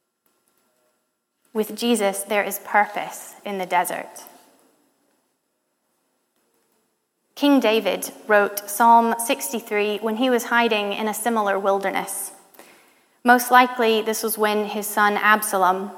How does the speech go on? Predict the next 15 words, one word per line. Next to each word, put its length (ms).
was 240
trying 320
to 260
kill 340
him 220
and 280
take 260
the 60
throne. 420
David 360
was 260
betrayed 680
by 220
his 220
family, 500